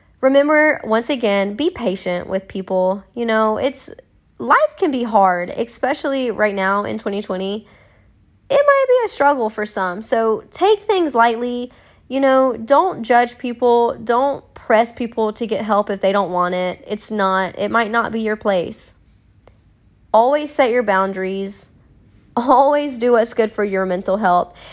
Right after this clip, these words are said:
And at the end of the day, our only goal is to do our best to help other people grow and develop the same way that we want to.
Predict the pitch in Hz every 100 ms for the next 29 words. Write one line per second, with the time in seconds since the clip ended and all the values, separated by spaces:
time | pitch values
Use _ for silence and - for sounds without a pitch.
0 | - - 269 294 294 269 277 339 349 285
1 | 214 226 277 - _ _ _ _ _ _
2 | _ _ _ _ - 330 440 247 254 240
3 | 196 196 190 - 208 202 - _ - 202
4 | 220 220 - - 220 247 190 165 196 -
5 | - - 226 196 - 226 240 220 208 196
6 | 196 185 185 202 190 175 175 190 196 -
7 | 175 180 165 170 190 - _ - - 220
8 | 226 320 - - 208 226